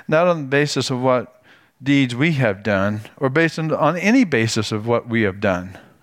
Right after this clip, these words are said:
or believe, or think. It's not based on us, but based on his mercy by the washing, and get this, by the regeneration and the renewing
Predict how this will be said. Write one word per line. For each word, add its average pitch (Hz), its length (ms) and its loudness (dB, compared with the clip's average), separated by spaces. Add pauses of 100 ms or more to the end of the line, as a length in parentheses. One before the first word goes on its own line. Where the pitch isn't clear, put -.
(140)
or 139 120 0
believe, 117 540 -2 (100)
or 113 100 -2
think. 101 420 -6 (720)
It's 143 180 0
not 170 320 0
based 165 280 0
on 165 160 2
us, 175 440 0 (420)
but 131 160 0
based 147 380 0
on 135 140 2
his 143 340 0
mercy 131 680 0
by 117 180 0
the 113 120 -2
washing, 131 800 -2
and 110 160 -4
get 180 220 0
this, 113 400 -2 (320)
by 107 120 2
the 101 160 -2
regeneration 139 1200 0
and 107 180 0
the 92 80 -4
renewing 151 840 0